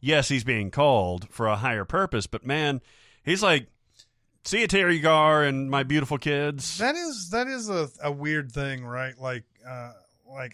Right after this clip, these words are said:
Speaker 2: I don't know what you would do if you were in that kind of. It, it, it does have the, uh, the, the, the traits of,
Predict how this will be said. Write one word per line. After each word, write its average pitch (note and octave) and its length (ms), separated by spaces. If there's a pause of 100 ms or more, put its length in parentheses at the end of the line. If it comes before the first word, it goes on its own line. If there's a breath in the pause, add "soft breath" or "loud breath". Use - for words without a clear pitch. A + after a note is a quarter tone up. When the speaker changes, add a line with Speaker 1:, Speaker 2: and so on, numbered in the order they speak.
Speaker 2:
I D#3+ 100
don't F3 140
know C#3+ 120
what C#3 200
you B2+ 100
would A#2+ 140
do C#3 260
if A2+ 140
you A2+ 140
were A2+ 340
in A#2 200
that A#2 200
kind B2 220
of. A2+ 260 (680)
It, - 280 (600 loud breath)
it, C#3+ 420
it C#3 140
does E3 320
have D3 360
the, B2 440 (580)
uh, B2 360
the, A#2+ 420 (240)
the, A#2+ 300 (140)
the B2 100
traits D3 540
of, A#2 240